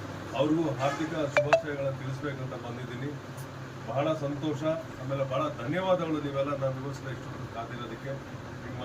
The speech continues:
ಪ್ರೀತಿ ಅಭಿಮಾನಕ್ಕೆ ನಾನು ಯಾವತ್ತೂ ಚಿರಋಣಿಯಾಗಿರ್ತೀನಿ. ನಿಮ್ಮ ಸಹಕಾರ ನನಗೆ ಹೀಗೆ ಇರಲಿ. ನಿಮ್ಮ ಯಾ-, ತಮ್ಮ ಎಲ್ಲ ಕಷ್ಟ ಸುಖಗಳಲ್ಲೂ ನಾನು ಭಾಗ, ಭಾಗವಹಿಸ್ಕೊಳ್ತೀನಿ, ಹಂಚ್ಕೊಳ್ತೀನಿ.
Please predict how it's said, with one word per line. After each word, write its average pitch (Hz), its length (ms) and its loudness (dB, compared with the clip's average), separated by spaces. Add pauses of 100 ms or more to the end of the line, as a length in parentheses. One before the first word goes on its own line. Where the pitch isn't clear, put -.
(140)
ಪ್ರೀತಿ 143 380 0
ಅಭಿಮಾನಕ್ಕೆ 131 580 6
ನಾನು - 200 -4
ಯಾವತ್ತೂ 123 300 -6
ಚಿರಋಣಿಯಾಗಿರ್ತೀನಿ. 131 1160 -4 (920)
ನಿಮ್ಮ - 120 0
ಸಹಕಾರ - 640 0
ನನಗೆ 147 440 -2 (540)
ಹೀಗೆ 151 140 0
ಇರಲಿ. 156 680 -2 (300)
ನಿಮ್ಮ 131 240 -4
ಯಾ-, 127 380 -4
ತಮ್ಮ 139 180 0
ಎಲ್ಲ 143 320 0
ಕಷ್ಟ 151 320 -6
ಸುಖಗಳಲ್ಲೂ 135 760 -2
ನಾನು 127 440 -2 (400)
ಭಾಗ, 127 200 -2 (1040)
ಭಾಗವಹಿಸ್ಕೊಳ್ತೀನಿ, 135 800 -4 (720)
ಹಂಚ್ಕೊಳ್ತೀನಿ. 135 580 -4